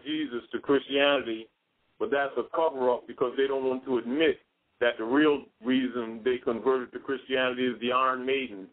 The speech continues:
and they don't want to tell the children about it because of the fearfulness that they have of Rome, of the Romans who became their god,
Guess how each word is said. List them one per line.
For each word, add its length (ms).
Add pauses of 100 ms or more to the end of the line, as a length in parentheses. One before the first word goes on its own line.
(100)
and 120
they 120
don't 240
want 180
to 60
tell 160
the 80 (100)
children 320
about 300
it 140 (800)
because 380
of 160
the 180
fearfulness 540 (600)
that 400
they 180
have 300 (160)
of 180
Rome, 540 (120)
of 160
the 60
Romans 420
who 120
became 460
their 200
god, 360